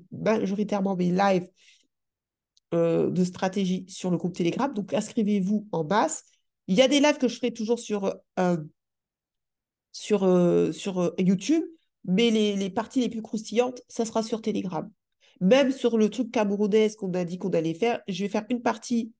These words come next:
les moins int-, la moins intéressante sur YouTube, et l'autre partie, la plus intéressante, sur Telegram. Donc, n'hésitez pas à prendre le groupe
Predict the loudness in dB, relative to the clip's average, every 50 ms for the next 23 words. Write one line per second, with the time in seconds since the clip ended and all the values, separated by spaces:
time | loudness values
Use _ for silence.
0 | -6 -2 0 2 4 4 4 4 2 -2 -2 -4 -4 -2 0 2 2 2 0 -2
1 | -4 -4 -6 -6 -6 -4 -2 -4 -4 -4 -6 -12 _ -18 -8 -6 -4 0 2 0
2 | 0 0 2 2 2 2 2 -2 -12 _ _ _ _ _ _ _ -6 0 2 2
3 | 2 2 0 -2 -4 -4 -2 0 2 2 2 2 -4 -4 -4 -2 -4 -2 -2 -2
4 | -4 -4 -4 -4 -4 -6 -6 -6 -10 _ _ _ -16 -6 -6 -6 -6 -4 -6 -4
5 | -4 -4 -6 -8 -12 -12 -14 _ _ _ _ -20 -20 -20 -20 _ _ _ _ _
6 | -6 2 6 6 6 6 4 -2 0 4 4 6 6 4 4 4 2 2 2 2
7 | 0 0 0 -2 -4 -4 -4 -8 -2 2 4 4 4 4 4 2 2 2 0 0
8 | 0 0 0